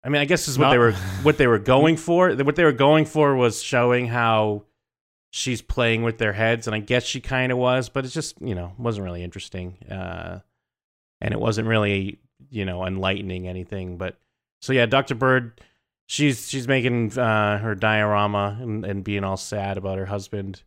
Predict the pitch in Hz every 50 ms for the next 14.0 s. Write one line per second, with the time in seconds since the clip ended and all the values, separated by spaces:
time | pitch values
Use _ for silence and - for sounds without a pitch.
0 | _ _ _ _ _ _ _ _ _ _ - 107 104 101 104 104 101 101 - -
1 | - 131 131 127 120 113 117 101 - - 117 113 107 92 104 104 104 104 95 95
2 | 101 98 98 98 98 98 95 95 95 92 _ _ _ _ _ _ _ _ _ _
3 | _ - 104 95 95 113 107 104 104 - - - - 104 95 92 - - - -
4 | - - - - - 147 123 107 98 92 92 92 90 - - - 120 110 110 113
5 | 107 107 110 104 98 - - 131 117 - - - 107 101 - - 107 95 101 117
6 | 120 117 110 110 110 107 - _ _ _ _ _ _ _ _ - - - - -
7 | 123 110 107 104 101 101 104 101 95 - _ _ _ _ _ _ _ _ _ -
8 | 147 160 170 160 156 160 165 170 156 139 147 131 110 156 170 170 165 - 156 139
9 | 135 - - - 139 131 127 123 123 120 - _ _ _ _ _ _ - 151 170
10 | 190 202 202 196 196 185 185 175 185 190 190 180 160 - 180 170 165 170 147 135
11 | 135 151 160 160 127 123 110 101 101 104 - _ _ _ _ _ - - 147 156
12 | 151 - 175 175 156 - - 151 131 - - 139 156 160 - - - - - 143
13 | 120 127 123 120 139 170 196 185 - 139 117 104 98 92 90 95 90 92 107 -